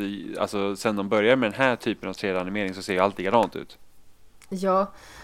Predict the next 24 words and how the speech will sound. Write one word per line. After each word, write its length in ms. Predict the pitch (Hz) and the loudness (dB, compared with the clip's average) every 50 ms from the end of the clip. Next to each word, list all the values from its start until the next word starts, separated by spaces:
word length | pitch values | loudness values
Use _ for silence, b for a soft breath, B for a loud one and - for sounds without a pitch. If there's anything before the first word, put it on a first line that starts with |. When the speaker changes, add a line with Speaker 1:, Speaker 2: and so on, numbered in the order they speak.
| B B - | B B -6
Speaker 2:
nej, 160 | - 202 208 | -4 -2 -2
men 120 | 208 202 | 0 0
alltså, 180 | 196 196 - 190 | -2 -2 -2 -4
ta 280 | - - 226 220 226 226 | 2 4 6 6 6 4
typ 340 | 220 - 180 165 160 - | 2 0 0 0 0 -2
Ringen 260 | 180 170 170 160 151 147 | -4 -2 0 0 0 0
och 60 | 147 | -2
Notre 260 | 156 160 - 170 160 | -4 -4 -2 0 0
Dame 140 | 160 165 175 | 0 0 -2
som 140 | - 175 160 | -4 -4 -2
jag 80 | 156 | -2
nämnde 240 | 160 156 156 151 151 | 0 0 0 0 0
innan, 360 | 151 151 151 123 143 151 156 | 0 0 0 0 0 -2 -2
som 180 | 151 - 170 151 | -4 -4 -4 -2
ju 40 | 123 | -2
är 140 | 175 185 185 | 0 0 0
min 160 | 170 156 160 | 0 -2 -2
favorit. 420 | - 165 151 160 170 165 165 - | 0 0 0 2 0 0 -2 -2
Alltså, 160 | 170 160 - 175 | -4 -4 -2 -4
det 60 | 180 | -4
känns 460 | - - 226 226 185 165 165 - - | -4 -4 -2 -2 -2 -4 -4 -4 -4
ju 40 | 151 | -2
verkligen 680 | 147 131 120 147 - - 151 156 147 135 120 131 156 | -2 -2 -2 -4 -4 -6 -6 -6 -4 -6 -6 -6 -6
som 340 | - - 151 - 143 151 | -4 -4 -4 -4 -4 -8